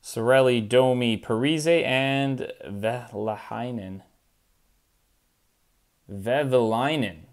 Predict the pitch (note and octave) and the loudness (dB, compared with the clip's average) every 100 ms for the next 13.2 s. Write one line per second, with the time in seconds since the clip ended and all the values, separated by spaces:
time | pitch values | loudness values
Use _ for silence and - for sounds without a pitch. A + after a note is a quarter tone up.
0 | _ - A2+ - - F#2 G#2 G2 G2+ F#2+ | _ -18 -18 -12 -12 -6 -6 -6 -6 -2
1 | B2+ B2 A#2 C#3+ - G#2 F#2 F#2 - - | 0 0 0 -4 -4 -6 -6 -12 -18 -20
2 | _ - - - - - - - - - | _ -20 -20 -20 -18 -6 -6 -6 -14 -18
3 | - - _ _ - D#3+ F3 E3 E3 C#3 | -18 -20 _ _ 4 8 10 8 4 0
4 | D3 D3+ D3+ C3 A#2 C#3 D3 A#2 C3+ C3+ | 4 6 6 4 2 0 2 6 6 4
5 | C3 B2 A2 G#2+ C#3+ G3 C3 A#2 B2 B2+ | 0 -2 -2 0 2 4 4 6 6 4
6 | B2+ B2 G#2+ A2 - C3+ B2+ A#2 A#2+ A#2 | 6 6 4 0 2 4 4 2 0 -2
7 | - G#2 A2+ A2+ G2+ A#2 B2+ D#3 G3 F#3+ | -4 -2 0 -2 -2 -2 0 0 -4 -6
8 | - - _ _ _ _ _ _ _ _ | -10 -14 _ _ _ _ _ _ _ _
9 | _ _ _ _ _ _ _ _ _ _ | _ _ _ _ _ _ _ _ _ _
10 | _ _ _ - A#2 B2 A#2 A2+ A2 A2 | _ _ _ -10 -6 0 0 0 -4 -4
11 | A2 A2 - D3 D3+ A2+ A#2+ B2+ B2+ A#2 | -4 -4 -4 -2 0 2 2 4 4 0
12 | A2 C3 D#3 - - - A#2+ A#2+ A#2 A2 | 0 -4 -4 -10 -12 -6 -4 -4 -6 -6
13 | G#2+ G#2 | -6 -8